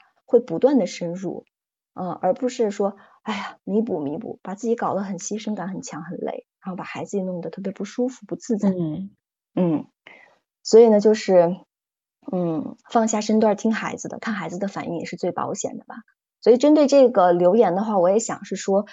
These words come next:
Speaker 1: 就是中国父爱的这种状态，呃，的确需要我们去面对、去直视，也不要在不索-，索取，想要索取或者是想要爱的同时得不到的时候，就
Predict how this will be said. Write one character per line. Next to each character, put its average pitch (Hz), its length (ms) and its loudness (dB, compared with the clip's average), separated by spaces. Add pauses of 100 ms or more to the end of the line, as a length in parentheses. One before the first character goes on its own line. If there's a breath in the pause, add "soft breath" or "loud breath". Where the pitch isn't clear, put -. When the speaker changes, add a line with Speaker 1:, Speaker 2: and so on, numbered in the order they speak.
(180 loud breath)
Speaker 1:
就 254 100 0
是 233 80 0
中 311 260 2
国 202 140 4
父 262 160 0
爱 226 180 2
的 175 80 0
这 190 140 -2
种 170 300 -4
状 - 240 0
态， 196 340 -6 (400)
呃， 175 140 2
的 185 160 -2
确 254 140 2
需 269 120 0
要 254 80 4
我 214 80 0
们 151 140 -2
去 - 120 -8
面 240 300 -2
对、 - 300 -8
去 214 140 -6
直 - 240 -10
视， - 360 -6 (220)
也 180 120 0
不 196 140 -2
要 254 140 6
在 254 140 2
不 240 120 -2
索-， - 480 -2
索 160 220 -4
取， - 360 -16
想 - 200 -4
要 202 140 2
索 190 200 0
取 202 160 -4
或 254 160 4
者 202 100 -2
是 214 60 2
想 214 200 -6
要 208 160 0
爱 247 280 0
的 180 120 -2
同 185 140 -4
时 196 100 -6
得 170 160 2
不 196 100 -4
到 202 140 0
的 160 80 0
时 - 100 -8
候， - 60 -4
就 185 240 -4